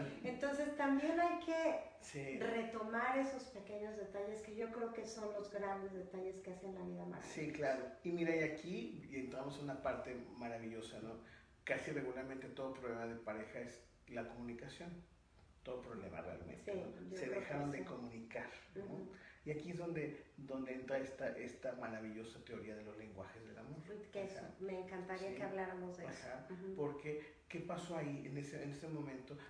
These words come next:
Speaker 2: donde te hablaba que están los corazones muy juntitos?
Speaker 1: Ujú.
Speaker 2: Ahí no había problema, ¿no?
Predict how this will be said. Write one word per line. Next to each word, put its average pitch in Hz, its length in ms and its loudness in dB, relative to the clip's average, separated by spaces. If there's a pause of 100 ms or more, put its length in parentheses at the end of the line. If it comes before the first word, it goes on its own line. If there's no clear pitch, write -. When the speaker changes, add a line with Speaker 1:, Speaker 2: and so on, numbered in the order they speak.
Speaker 2:
donde 131 180 0
te 135 120 -2
hablaba 139 240 2
que - 80 -2
están 139 200 -4
los 143 100 -2
corazones 123 520 -6
muy 120 100 -6
juntitos? 120 560 -8
Speaker 1:
Ujú. - 1300 -10
Speaker 2:
Ahí 160 160 2
no 156 80 4
había 156 260 4
problema, 165 380 4
¿no? 151 220 2